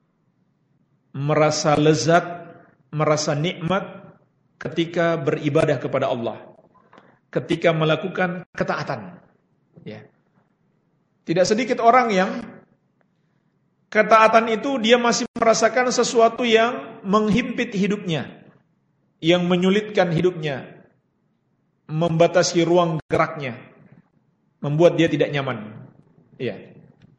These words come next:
Apalagi dia di lingkungan yang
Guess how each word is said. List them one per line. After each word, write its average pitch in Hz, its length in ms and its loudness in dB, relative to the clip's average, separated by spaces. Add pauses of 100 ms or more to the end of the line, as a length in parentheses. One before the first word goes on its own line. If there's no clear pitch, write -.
(220)
Apalagi 143 400 0
dia 151 200 4
di 147 120 2
lingkungan 147 760 -4 (920)
yang 143 560 -2